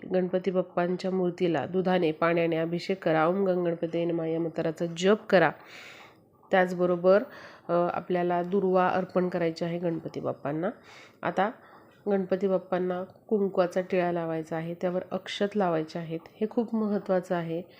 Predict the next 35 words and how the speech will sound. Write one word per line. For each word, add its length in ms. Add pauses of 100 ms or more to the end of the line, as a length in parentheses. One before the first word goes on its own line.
(460)
अ, 200
थोडंसं 340
कुंकू 440
जे 160
आहे 260
ते, 420 (200)
अ, 220
पाणी 360
मिक्स 240
करा 200
त्यामध्ये, 540
त्याचा 300
टिळा 420
जो 120
आहे 200
गणपती 420
बाप्पांना 500
लावा 320
मस्तकाला, 640 (440)
त्यावर 280
अक्षत 460
लावायचे 520 (240)
आहेत. 220 (1400)
तर, 220
अ, 260
हे 220
झाल्यानंतर 720
आपल्याला 340
काय 200
करायचं 380
आहे, 220 (480)
पानांची 440
जोडी 320
घ्यायची 340
आहे. 220